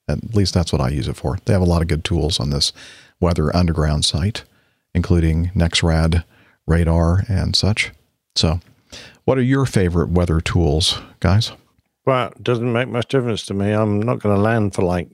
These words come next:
Speaker 2: eight hours.
Speaker 1: That's true.
Speaker 2: So it's always changed. <laughs>
Speaker 1: Yeah.
Speaker 2: I find tafs are quite good.
Speaker 1: Yeah. Well, old school.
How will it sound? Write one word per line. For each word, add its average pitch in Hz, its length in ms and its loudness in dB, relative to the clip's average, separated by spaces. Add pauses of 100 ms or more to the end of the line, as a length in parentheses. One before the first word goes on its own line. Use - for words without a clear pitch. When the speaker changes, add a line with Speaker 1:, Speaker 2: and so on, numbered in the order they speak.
(680)
Speaker 2:
eight 95 240 0
hours. 95 560 -2
Speaker 1:
That's 90 160 -2
true. - 160 -8
Speaker 2:
So 107 220 0
it's 98 160 -2
always 101 260 0
changed. 101 640 -4
<laughs> - 440 -8
Speaker 1:
Yeah. 90 200 0 (220)
Speaker 2:
I 165 100 -2
find 143 380 -2
tafs - 440 -4
are 90 40 -12
quite 101 340 -2
good. 107 220 0 (760)
Speaker 1:
Yeah. 110 220 0 (760)
Well, 143 240 0 (480)
old 139 200 2
school. 135 420 0